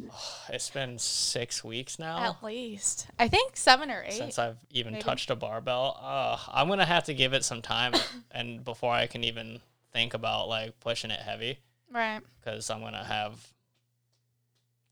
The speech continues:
Speaker 1: I don't know, I'm just not, I'm gonna be out of practice is the biggest thing. I don't think it's really gonna be that I'm gonna be weak. It's just one of those things where, like, the muscle memory will be there, where I'll remember how to do the movements, but I'll be out of practice.
Speaker 2: <laughs> Your body's gonna be like,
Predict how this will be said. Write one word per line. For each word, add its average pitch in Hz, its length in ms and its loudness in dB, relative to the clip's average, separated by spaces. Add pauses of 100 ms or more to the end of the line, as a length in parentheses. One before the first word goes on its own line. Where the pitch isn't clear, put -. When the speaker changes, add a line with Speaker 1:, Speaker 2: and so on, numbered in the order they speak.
Speaker 1:
I 113 80 -6
don't 123 100 -4
know, 147 80 -2
I'm 131 80 -2
just 117 160 -4
not, 117 160 2
I'm 113 60 -4
gonna 113 140 -4
be 113 120 2
out 110 140 2
of - 80 -14
practice 110 480 -2
is 107 120 -12
the 113 80 -14
biggest 110 300 -6
thing. 110 220 -2
I 117 120 0
don't 143 180 4
think 175 160 -2
it's 175 140 -2
really 147 220 4
gonna 139 160 0
be 127 200 4
that 123 140 2
I'm 117 140 0
gonna 120 300 -4 (120)
be 120 200 2
weak. 113 460 -4 (420)
It's 131 120 -2
just 143 160 0
one 139 160 0
of 135 80 0
those 131 260 4
things 123 340 -2
where, 117 460 -2
like, 113 260 -4
the 123 80 -4
muscle 135 360 6
memory 170 360 2
will 135 120 6
be 120 180 2
there, 131 160 6
where 127 80 4
I'll 117 320 2
remember 113 360 -4
how 117 180 2
to 113 80 0
do 110 200 -8
the 117 120 -6
movements, 143 520 -6
but 123 140 0
I'll 117 80 0
be 120 160 2
out 110 160 2
of 107 140 -8
practice. 101 600 -4
Speaker 2:
<laughs> 262 160 4
Your 226 80 4
body's 208 220 2
gonna 214 140 -4
be 208 40 0
like, 196 140 -2